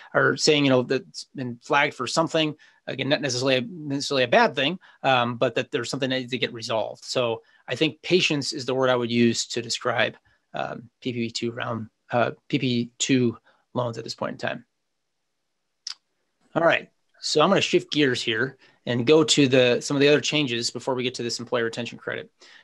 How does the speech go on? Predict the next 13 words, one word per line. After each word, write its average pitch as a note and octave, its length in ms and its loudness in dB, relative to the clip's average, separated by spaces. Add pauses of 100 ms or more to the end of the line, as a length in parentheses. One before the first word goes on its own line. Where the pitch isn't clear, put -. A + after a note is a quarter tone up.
(100)
Um, A#2+ 540 2 (160)
so - 120 0
I D3+ 40 4
mentioned G3+ 240 4
again, D#3 140 2
the A#2+ 60 -4
changes F#3 360 2
for D#3+ 180 4
all, E3+ 300 8
right? D#3+ 180 6
The C#3+ 80 4
deductibility D3+ 640 6
issue, D#3 360 4